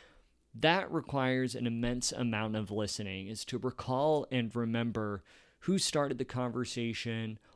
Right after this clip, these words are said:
what story did they want to share that then in a lot of ways got hijacked just through the energy of the group. There's nothing necessarily wrong when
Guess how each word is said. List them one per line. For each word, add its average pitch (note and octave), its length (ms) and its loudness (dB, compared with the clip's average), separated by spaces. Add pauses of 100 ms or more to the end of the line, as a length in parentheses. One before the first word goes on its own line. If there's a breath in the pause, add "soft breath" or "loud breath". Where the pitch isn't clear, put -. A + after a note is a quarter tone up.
what D#3 280 4
story D#3 520 0
did A2+ 260 -2
they C#3 240 0
want C3 320 2
to A#2 140 -2
share A#2 440 2
that A#2+ 280 0
then C3 240 4
in B2+ 120 -2
a A#2+ 80 2
lot A#2 220 4
of A2+ 100 2
ways A#2 300 2
got A#2 240 2
hijacked A#2 840 2
just B2 360 0
through A#2 180 0
the A2+ 240 0
energy A2 560 0
of G#2 200 -2
the - 60 -14
group. - 480 -4 (460 loud breath)
There's F3+ 240 2
nothing B3+ 320 0
necessarily C3+ 720 2
wrong A2+ 400 2
when A#2 180 2